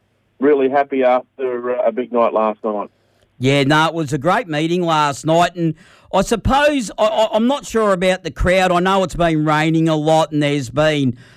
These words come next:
Speaker 2: uh, flooding everywhere. What was the crowd like last night, Dan? Was it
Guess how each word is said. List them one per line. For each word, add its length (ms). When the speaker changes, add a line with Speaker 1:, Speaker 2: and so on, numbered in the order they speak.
Speaker 2:
uh, 280
flooding 540
everywhere. 600
What 160
was 160
the 80
crowd 400
like 240
last 400
night, 260
Dan? 320
Was 160
it 180